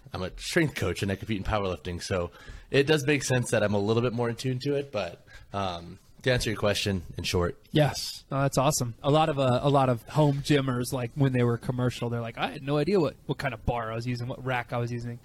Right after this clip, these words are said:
Speaker 2: And that's how I always was. And, like, now that I have my own stuff,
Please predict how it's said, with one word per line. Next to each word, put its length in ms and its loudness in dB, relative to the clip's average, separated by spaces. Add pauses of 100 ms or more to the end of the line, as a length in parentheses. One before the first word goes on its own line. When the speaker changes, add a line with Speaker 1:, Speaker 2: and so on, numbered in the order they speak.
(220)
Speaker 2:
And 80 -2
that's 180 2
how 140 0
I 160 4
always 260 0
was. 320 -4 (280)
And, 120 2
like, 220 4
now 220 2
that 160 2
I 80 -2
have 320 -2
my 140 -4
own 120 -4
stuff, 260 -6